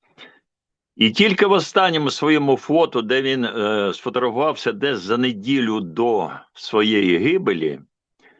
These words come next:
він був такий трошки заду-, задуманий. Розумієте? Не від, е, він уже, е, с-, справа в тому, що його вже душа відчувала, що він піде. Я не знаю, він це знав чи не знав,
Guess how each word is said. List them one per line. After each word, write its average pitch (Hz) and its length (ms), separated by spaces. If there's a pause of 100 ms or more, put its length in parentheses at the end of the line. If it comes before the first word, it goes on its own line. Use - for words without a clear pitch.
(140)
він 151 360
був 120 320
такий 117 540
трошки 104 720 (560)
заду-, 92 640
задуманий. 82 720 (1000)
Розумієте? 87 640
Не 101 220
від, 110 280
е, 98 380 (240)
він 127 220
уже, 120 460 (760)
е, 90 220
с-, - 180
справа 120 380
в 104 100
тому, 117 260
що 107 160
його 120 220
вже 107 200
душа 101 380
відчувала, 107 680
що 90 200
він 85 480
піде. 95 400
Я 107 100
не 117 140
знаю, 120 400
він 113 240
це 107 240
знав 113 380
чи - 180
не 95 140
знав, 139 420